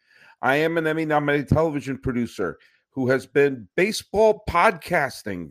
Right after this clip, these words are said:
for over a decade now and just finished four finished, completed seasons here at the Locked On Podcast Network. You can follow us at Locked On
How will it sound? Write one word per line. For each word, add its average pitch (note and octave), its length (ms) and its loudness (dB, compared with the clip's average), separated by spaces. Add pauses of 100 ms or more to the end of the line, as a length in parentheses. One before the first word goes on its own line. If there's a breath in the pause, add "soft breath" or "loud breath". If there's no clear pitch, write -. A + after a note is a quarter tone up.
for G2+ 200 -4
over B2 340 -6
a A2 100 -8
decade F#2 480 -6
now C#2 240 -10 (380)
and E2+ 100 -16
just A#2 180 -8
finished A2+ 280 -4
four C#3 440 2
finished, - 840 -6
completed F3 560 -4
seasons A2 420 -10
here F#2 260 -10 (460)
at G2+ 120 -6
the A#2 60 -6
Locked A2+ 360 2
On G2+ 200 0
Podcast G2 540 -4
Network. A#2 500 -4
You G2 140 -14
can E2+ 100 -18
follow G#2+ 300 0
us - 80 -14
at F2+ 100 -8
Locked A2 260 -4
On G2 160 -4